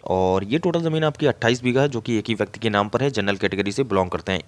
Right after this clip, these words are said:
एक एकड़ में यहाँ पर आपको पाँच बीघा ज़मीन देखने को मिल जाती है। दोमट मिट्टी की ज़मीन रहने वाली है, जो कि अट्ठाईस बीघे का एक पूरा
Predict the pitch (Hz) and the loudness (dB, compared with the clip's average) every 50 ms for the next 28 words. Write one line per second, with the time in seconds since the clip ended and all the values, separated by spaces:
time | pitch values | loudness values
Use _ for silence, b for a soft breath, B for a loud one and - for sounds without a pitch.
0 | - 131 143 147 - 151 143 147 143 139 143 139 123 117 117 - - 117 110 107 | 0 0 0 0 0 0 0 0 0 0 0 0 0 0 0 0 2 2 2 2
1 | - - 110 - 98 101 101 - 104 104 92 104 98 101 98 101 98 92 90 85 | 2 -2 -2 0 2 0 2 0 0 0 0 0 0 0 -2 -4 -4 -4 -4 -4
2 | 98 92 90 90 85 82 92 110 120 117 113 - 123 113 117 123 139 B B B | -4 -6 -6 -6 -6 -4 -2 0 2 2 2 2 2 2 2 2 0 B B B
3 | B B B B B B B B - 101 - 143 175 180 180 175 - 139 127 120 | B B B B B B B B -2 2 4 4 6 6 4 2 2 0 -2 -2
4 | - - 127 120 127 123 107 101 98 107 117 117 120 120 123 120 117 117 117 120 | -2 -4 -4 -2 -2 -2 -2 0 0 0 0 0 0 2 2 2 2 2 2 2
5 | 127 139 131 120 113 110 - 127 - - - - - - 127 135 139 120 117 113 | 0 0 0 -2 -4 -4 -4 -4 -4 -4 -6 -6 -2 0 0 0 0 0 -2 -2
6 | 107 101 110 104 - 123 - - - 107 104 - - 101 101 107 131 | -2 0 0 0 0 0 0 0 -2 -4 -4 -6 -8 -6 -4 -4 -6